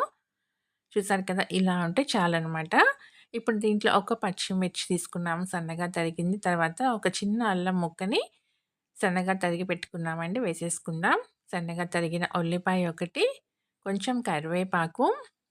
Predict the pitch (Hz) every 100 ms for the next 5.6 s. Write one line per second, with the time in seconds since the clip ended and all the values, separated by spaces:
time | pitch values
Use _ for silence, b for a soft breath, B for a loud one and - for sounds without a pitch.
0 | - - 196 190 220 214 180 180 - 190
1 | 233 185 165 165 170 170 202 370 605 _
2 | _ B B B B _ 240 - 277 220
3 | 185 180 190 190 - - 180 170 165 262
4 | 381 220 170 170 170 175 180 175 175 165
5 | - 165 160 165 185